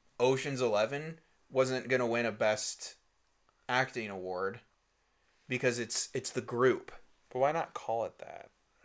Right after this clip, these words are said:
Speaker 2: Best
Speaker 1: 'Cause it
Speaker 2: ensemble cast.
Speaker 1: Well, it's best casting.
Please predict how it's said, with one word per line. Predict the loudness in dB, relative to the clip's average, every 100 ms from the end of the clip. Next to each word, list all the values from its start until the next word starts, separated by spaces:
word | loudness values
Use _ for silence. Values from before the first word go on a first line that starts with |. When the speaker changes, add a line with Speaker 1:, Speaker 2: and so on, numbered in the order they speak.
| _ _ _ _ _ _
Speaker 2:
Best | -6
Speaker 1:
'Cause | -4
it | -6
Speaker 2:
ensemble | -4 -4 -4 -8 -6 -10
cast. | -10 -12 -14 -16 -20 -20 _ -20 _ _ _ _ _ _ _ _ _
Speaker 1:
Well, | -18 -16
it's | -18 -20 _
best | -14 -14 -14
casting. | -12 -12 -12 -16 -20